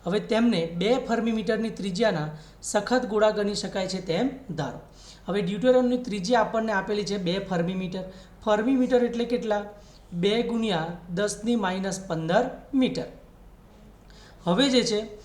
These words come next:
આપણને ત્રિજ્યા આપેલી છે બે ગુણ્યા દસની માઇનસ પંદર. હવે બે ડ્યુટેરોનના સન્મુખ સંઘાત સમયે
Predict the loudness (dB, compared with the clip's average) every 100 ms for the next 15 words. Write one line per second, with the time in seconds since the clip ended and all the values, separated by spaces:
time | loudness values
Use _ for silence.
0 | -16 -4 -2 2 2 2 -2 -8 -6 -4
1 | 2 4 6 4 -2 0 0 0 0 -2
2 | -2 -2 -2 -2 -2 -2 -2 2 2 0
3 | -4 -8 -8 -8 -14 -20 -10 -6 -2 2
4 | 4 2 0 0 2 0 0 0 -2 -12
5 | -10 -2 2 4 2 0 0 2 2 0
6 | 0 0 0 -2